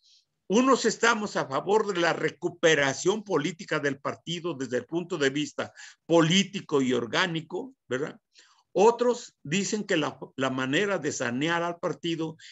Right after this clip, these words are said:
es nombrando desde las cúpulas a, a personajes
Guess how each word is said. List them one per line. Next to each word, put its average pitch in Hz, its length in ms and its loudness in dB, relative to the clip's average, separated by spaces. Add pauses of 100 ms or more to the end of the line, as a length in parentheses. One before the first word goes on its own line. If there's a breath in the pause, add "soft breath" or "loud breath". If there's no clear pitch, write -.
(160 soft breath)
es 165 220 2
nombrando 151 680 2
desde 120 320 -4
las 135 200 -2
cúpulas 233 680 0 (400)
a, 131 140 2
a 147 300 -4
personajes 151 920 -2